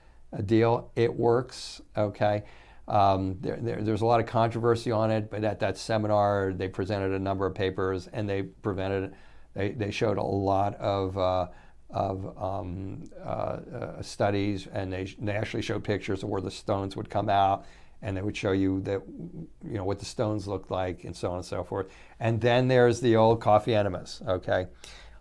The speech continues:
I'm, I'm not gonna get into the, the details of coffee enemas, but I have sheets here for people. I use it for people who have severe gallbladder issues that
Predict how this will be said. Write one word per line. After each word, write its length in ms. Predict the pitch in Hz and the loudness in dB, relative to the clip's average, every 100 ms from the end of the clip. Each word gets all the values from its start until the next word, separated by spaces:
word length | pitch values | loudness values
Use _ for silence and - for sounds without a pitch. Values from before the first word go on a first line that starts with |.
| - | -2
I'm, 180 | 110 110 | -2 0
I'm 120 | 101 | 0
not 120 | 113 | 2
gonna 140 | 113 113 | 4 4
get 120 | 113 | 4
into 260 | 110 104 98 | 4 2 2
the, 100 | 101 | 0
the 320 | 107 - 104 | -2 -6 -6
details 540 | - 101 98 101 95 | -4 -2 0 0 -2
of 80 | 98 | -4
coffee 260 | - 95 95 | -4 -4 -6
enemas, 200 | 90 - | -10 -8
but 220 | 101 - - | -8 -8 -6
I 160 | 95 | -4
have 600 | 82 - - 110 110 110 | -4 -8 6 8 10 6
sheets 440 | - - 120 113 - | 0 0 0 0 -2
here 300 | 92 85 - - - - | -6 -6 -10 -18 -20 -14
for 160 | - 104 | -2 -2
people. 520 | - 117 117 110 104 | 2 2 6 6 6
I 100 | 107 | 4
use 260 | 113 123 123 | 2 2 2
it 100 | 127 | 0
for 100 | 123 | 0
people 480 | 123 123 117 110 104 | 0 0 2 2 2
who 220 | 110 98 | 0 0
have 340 | 101 98 104 | 2 2 0
severe 520 | - - 104 110 120 | -6 -10 -6 0 0
gallbladder 580 | 123 113 110 107 107 104 | 2 4 4 6 4 4
issues 380 | 104 107 101 95 | 0 -2 -4 -2
that 320 | 104 95 98 | -4 -4 -6